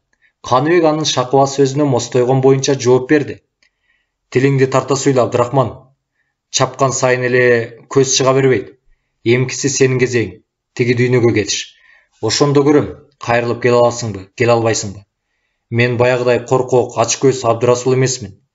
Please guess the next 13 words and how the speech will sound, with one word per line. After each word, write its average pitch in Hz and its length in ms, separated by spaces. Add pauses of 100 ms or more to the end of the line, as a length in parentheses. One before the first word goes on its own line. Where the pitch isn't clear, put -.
(440)
Тиги 135 220
казына 123 380
үчүн 127 380
баарын 120 420
жасап 113 300
коем. 98 160 (600)
Силер 143 300
мени 143 240
өткөн 135 320
жолку 131 260
да 131 140
аяган 131 240
жоксуңар. 123 480